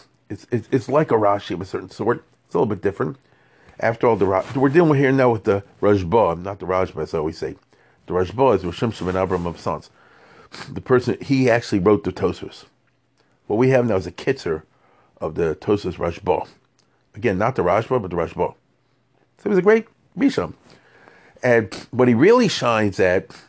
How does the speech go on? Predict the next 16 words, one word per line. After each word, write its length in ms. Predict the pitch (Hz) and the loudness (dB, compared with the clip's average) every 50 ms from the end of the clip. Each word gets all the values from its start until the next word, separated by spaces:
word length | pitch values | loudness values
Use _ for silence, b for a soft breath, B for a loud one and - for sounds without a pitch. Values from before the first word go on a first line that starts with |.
| _ _ - - | _ _ -20 -20
besides 320 | - - - 104 110 95 | -8 -2 -2 0 0 0
the 60 | 95 | 0
regular 240 | 101 107 101 110 113 | 0 0 2 0 0
Tosfos, 420 | - - 196 202 - - 104 98 | 0 2 2 2 2 0 -2 0
is 260 | 98 98 107 117 - - _ b b b b b b b | 0 0 0 0 -2 -8 _ b b b b b b b
his 160 | - - 107 - | -8 -8 -8 -6
commentaries 720 | - - 170 214 247 185 127 127 98 95 101 107 - - _ b b b b b b b b b b b b b b b b - - - - - - | -2 -2 0 0 0 -2 -2 0 0 0 -2 -2 -6 -10 _ b b b b b b b b b b b b b b b b -16 -14 -14 -14 -8 -2
on 180 | 123 127 123 113 | 0 2 4 6
those, 340 | 120 120 120 120 120 - 127 | 6 6 6 6 6 4 4
uh, 160 | 113 110 110 | 4 4 2
Taharis 580 | - - 117 120 131 147 175 190 175 135 - - | 2 -2 -2 2 2 4 4 4 2 0 -2 -4
things 300 | - 107 101 101 98 95 | -4 -4 -2 -2 -2 0
and 180 | 98 92 92 | 0 0 0
the 140 | 95 95 92 | 0 0 0
Zroim 340 | 92 101 147 170 208 185 131 | 0 0 2 2 2 2 0
things. 400 | - 107 92 82 80 - - - | -2 -4 -6 -6 -8 -12 -18 -20